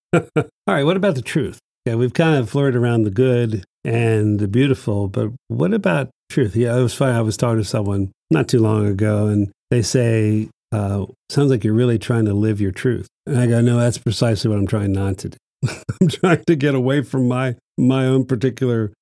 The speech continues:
vantage of the truth and try to hold on to something bigger than myself. But that, that's, you know, that's kind of a catchphrase. What, so how do you talk about a transcendent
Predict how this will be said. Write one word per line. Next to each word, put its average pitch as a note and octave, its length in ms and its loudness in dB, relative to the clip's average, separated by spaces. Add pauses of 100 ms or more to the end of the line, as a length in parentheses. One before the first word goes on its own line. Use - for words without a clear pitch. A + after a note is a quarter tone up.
(120)
vantage C3 440 2
of A#2 100 2
the A2+ 80 0
truth A#2+ 300 0
and A2 120 2
try A#2 240 2
to A2 140 0
hold A2+ 220 0
on A2 140 0
to G2 80 -2
something G#2 340 -2
bigger A2 240 -2
than G#2 200 -6
myself. A2+ 540 -10 (320)
But C#3 200 4
that, C#3 280 2
that's, C3+ 280 0
you A#2 160 -2
know, G2 120 -2
that's A2 320 -2
kind G#2+ 240 -2
of G2+ 80 -4
a G2 60 -4
catchphrase. G2 400 -4
What, A#2 180 -4
so C3 140 -2
how D#3+ 180 0
do A3+ 80 0
you G#3+ 80 0
talk D3 300 0
about A#2 240 0
a - 20 -4
transcendent A#2 640 -2